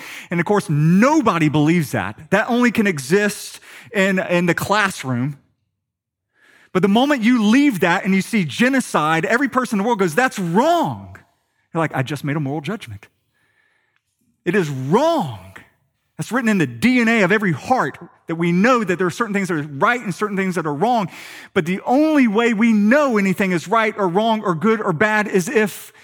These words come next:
we recognize we have a design.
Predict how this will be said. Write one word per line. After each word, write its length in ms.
we 140
recognize 920
we 140
have 220
a 100
design. 840